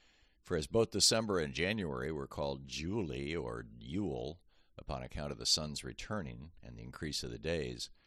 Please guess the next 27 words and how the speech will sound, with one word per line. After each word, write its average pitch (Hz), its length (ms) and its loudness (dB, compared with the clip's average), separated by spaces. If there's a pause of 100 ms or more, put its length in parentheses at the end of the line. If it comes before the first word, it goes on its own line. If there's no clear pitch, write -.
(300)
so 95 320 4
I 76 140 4
am 69 140 -2
apt 62 240 -4
to 67 80 -8
believe 60 440 -6
the 73 80 -4
log 73 400 0
has 73 160 -2
had 69 240 -2
the 67 80 -6
name 69 240 -4
of 67 160 -8
the 71 80 -8
Yule 101 380 2
log 52 360 -4
from 62 200 -10
its 65 100 -10
being 73 300 -6
burnt 80 440 -2
as 76 140 -6
an 60 140 -8
emblem 82 440 -4
of 67 200 -8
the 69 80 -8
returning 78 560 -4
sun 50 580 0